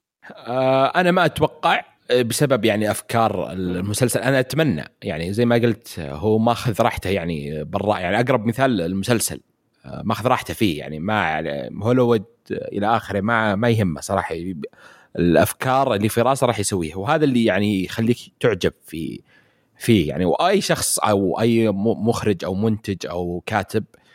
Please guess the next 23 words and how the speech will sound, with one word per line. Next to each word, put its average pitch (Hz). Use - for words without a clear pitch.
اللي 95
عنده 113
رؤية 151
ويبي 147
يسويها، 147
آه، 85
ما 139
ي-، 104
ما 131
راح 135
ي-، 95
يمشي 120
وراء، 101
آه، 64
ال-، 78
الأشياء -
اللي 101
موجودة 104
الحين 87
ترند، 104
يعني 69
خلينا 87
نقول. 82